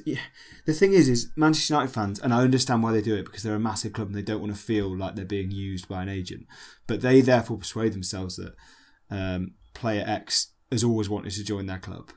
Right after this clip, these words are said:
You know, they, they want to play here because, you know, Sanchez did it. "Oh, it's 'cause it's the biggest club in the world." Like, the obvious statement, and fans lap that up, and, and, and players know that, and agents know that. But it's not a million miles away. You know, it's, it's your agent going,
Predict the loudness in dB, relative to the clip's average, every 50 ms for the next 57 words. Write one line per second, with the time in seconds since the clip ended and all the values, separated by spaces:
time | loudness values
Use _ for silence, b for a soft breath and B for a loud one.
0 | _ _ _ _ -10 -8 -6 -6 -4 -2 0 0 2 4 6 6 6 6 8 6
1 | 6 6 6 4 4 2 2 2 4 4 4 4 2 2 0 -2 -2 -2 -2 -2
2 | 0 0 2 2 2 2 2 0 0 0 0 -2 -2 -4 -4 -4 -4 -2 -2 -4
3 | -6 -2 0 2 4 4 6 4 4 4 4 2 0 0 0 -2 -4 -4 -4 -4
4 | -2 -2 -2 -2 -4 -4 -4 -2 -2 -2 -2 -4 -6 -8 -14 -18 b b b b
5 | b b b -8 -6 -6 -6 -6 -8 -10 -2 4 6 6 6 6 4 2 2 2
6 | 2 2 2 0 0 0 -2 -6 -6 -4 -4 -2 0 0 2 4 6 6 4 4
7 | 2 -4 -4 -6 -6 -6 -4 -4 -4 -2 -2 0 -2 -2 -2 -4 -4 -4 -4 -2
8 | -2 -2 0 0 0 0 2 2 0 0 -2 -2 0 0 0 0 -2 -8 -10 -10
9 | -10 -10 -10 -12 -14 -10 _ -2 -2 -2 B B B B B B B B B B
10 | B _ -6 -2 0 2 2 2 2 2 2 4 4 4 4 4 4 4 2 -2
11 | -4 -6 -8 -10 -10 -8 -8 -10 -10 -14 _ _ _ _ _ _ _ _ _ _
12 | _ 0 2 4 4 4 2 2 0 0 0 0 0 0 2 4 6 8 8 8
13 | 8 4 2 4 4 4 6 4 4 0 -2 -4 b